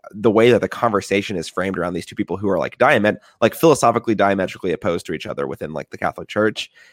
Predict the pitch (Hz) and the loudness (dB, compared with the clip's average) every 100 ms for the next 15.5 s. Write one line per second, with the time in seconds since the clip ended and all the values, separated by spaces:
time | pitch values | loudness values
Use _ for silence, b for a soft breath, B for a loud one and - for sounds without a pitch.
0 | b 104 104 101 98 92 - - 120 101 | b -2 2 2 2 0 -4 -2 0 0
1 | 85 95 - 95 82 76 76 101 b b | -2 -6 -6 -6 -4 -4 -6 -6 b b
2 | b 98 85 - 101 107 104 101 95 98 | b -2 -2 0 2 4 4 4 2 2
3 | 85 80 87 92 90 85 85 - 82 76 | 0 0 -2 0 -4 -2 -4 -6 -6 -6
4 | 73 - - 98 101 95 92 92 80 - | -10 -12 -6 -4 -4 -4 -4 -4 -6 0
5 | 139 139 127 110 - 107 101 92 85 92 | 0 2 2 0 2 2 2 2 0 -2
6 | 82 101 90 - - 95 - 113 - - | -4 -8 -10 -12 -14 -6 0 2 0 -2
7 | 90 95 95 - 95 92 78 - - 127 | -2 -2 -4 -4 -8 -10 -12 -12 0 2
8 | 120 117 - b b b b 110 104 - | 2 0 -8 b b b b 2 2 0
9 | - 110 151 165 147 143 107 139 127 - | -8 0 2 2 0 -2 2 4 4 2
10 | 117 - 90 113 117 - - 90 101 95 | -2 -6 -2 0 0 -2 -8 -8 -2 0
11 | 113 101 101 92 95 92 90 - 113 92 | 0 2 0 0 0 0 -2 -4 -4 -2
12 | 98 98 - _ _ _ - 131 135 - | -4 -4 -8 _ _ _ 0 2 2 2
13 | 117 98 101 98 - 104 101 - 107 101 | 2 2 2 -2 -2 0 0 0 -2 -2
14 | 92 - - 98 107 98 95 95 101 98 | -6 -12 -10 -8 -8 -8 -10 -6 -4 -4
15 | 95 87 98 - | -4 -2 -4 -6